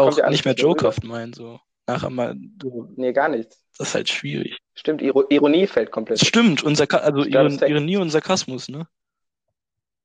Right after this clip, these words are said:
Speaker 1: Ja, ich glaube, äh, sexuell wird das Ganze auch sehr schwierig, mit nur einem Ton.
Speaker 2: Ach so. <laughs>
Speaker 1: Aber gut, man, man, man wird sich dran gewöhnen können.
Speaker 2: Äh,
Speaker 1: Ähm,
Speaker 2: das ist auf jeden Fall krass. Ich glaube, es würde sich viel verändern. Es, ich glaube, es wäre auch nicht schön. Ich glaube, ich hoffe auch, dass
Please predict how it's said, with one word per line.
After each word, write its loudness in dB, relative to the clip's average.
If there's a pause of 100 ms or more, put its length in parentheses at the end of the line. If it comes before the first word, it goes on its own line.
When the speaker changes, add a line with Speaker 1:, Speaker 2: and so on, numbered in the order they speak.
Speaker 1:
Ja, -4 (140)
ich -20
glaube, 4
äh, 0
sexuell 0
wird -2
das -4
Ganze -6
auch -6
sehr -4
schwierig, -10 (420)
mit -14
nur -4
einem -6
Ton. -10
Speaker 2:
Ach 0
so. -2
<laughs> -6 (540)
Speaker 1:
Aber 4
gut, 2
man, -2
man, 2
man 2
wird 2
sich 0
dran -2
gewöhnen 0
können. -8 (360)
Speaker 2:
Äh, 2 (260)
Speaker 1:
Ähm, 4
Speaker 2:
das -4
ist 0
auf -2
jeden -2
Fall 0
krass. -6
Ich -20
glaube, 4
es 0
würde 4
sich -2
viel -6
verändern. -2
Es, -8
ich -20
glaube, 4
es -4
wäre 2
auch 0
nicht -4
schön. -2
Ich -6
glaube, 2
ich -6
hoffe -2
auch, -2
dass -2